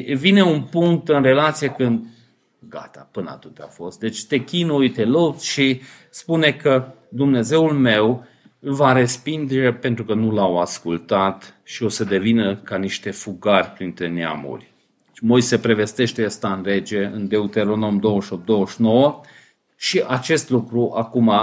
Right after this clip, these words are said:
începe să se îndeplinească.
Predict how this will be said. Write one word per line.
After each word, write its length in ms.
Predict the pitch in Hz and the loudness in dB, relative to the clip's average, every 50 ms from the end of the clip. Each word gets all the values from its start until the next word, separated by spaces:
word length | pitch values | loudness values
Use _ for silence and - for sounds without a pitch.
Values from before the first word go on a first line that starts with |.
| 117 120 - - - - | 0 -2 -6 -12 -14 -12
începe 380 | 110 113 - 135 107 - 117 | -10 -4 -2 -2 0 0 0
să 180 | 110 - 131 117 | 0 0 -2 -2
se 460 | - - - 127 117 110 104 101 - - _ _ _ _ _ _ _ _ _ _ _ | -2 0 2 2 2 2 2 0 -6 -12 _ _ _ _ _ _ _ _ _ _ _
îndeplinească. 1200 | 120 120 113 120 110 110 - 113 104 101 110 110 101 95 - - - - 131 127 143 151 - - | -2 2 4 4 2 2 0 -4 -2 -2 -2 -2 -2 -2 -4 -6 -6 -2 0 0 0 0 -4 -10